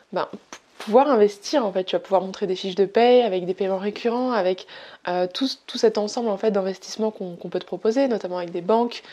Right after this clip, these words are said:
euh, louer un appartement tout simplement. Ça peut être beaucoup plus simple quand t'es salarié avec des fiches de paie récurrentes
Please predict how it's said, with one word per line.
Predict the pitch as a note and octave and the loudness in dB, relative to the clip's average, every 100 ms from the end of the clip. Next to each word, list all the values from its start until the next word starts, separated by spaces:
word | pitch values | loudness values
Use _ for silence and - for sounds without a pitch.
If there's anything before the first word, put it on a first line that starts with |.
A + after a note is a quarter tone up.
| - - - | -20 -12 -6
euh, | F3 F3 | -2 -2
louer | F#3+ G#3 | 4 4
un | F3 | 4
appartement | E3+ - - G#3+ A#3 | 2 -2 0 2 2
tout | C4 | 0
simplement. | - G#3 - G#3 G3+ - - - | 0 -2 0 -2 -2 -8 -16 -16
Ça | - G#3 | -2 2
peut | G3+ | 2
être | F#3+ | 2
beaucoup | A#3+ A#3+ C4 | -2 -2 -6
plus | A3+ G#3 | -6 -4
simple | B3+ A#3+ G3 F3+ | -2 -2 -4 -8
quand | F3+ | -8
t'es | F#3 | -8
salarié | F3+ A#3 A3 G#3+ G#3+ | -2 2 4 2 0
avec | F3+ E3+ | -2 -6
des | E3+ | -6
fiches | - A3+ G#3+ | -8 -10 0
de | G3+ | 0
paie | G3+ F#3 - | 0 -2 -4
récurrentes | F3+ F#3 - E3+ F#3 A#3+ | -8 -8 -6 -4 -4 -6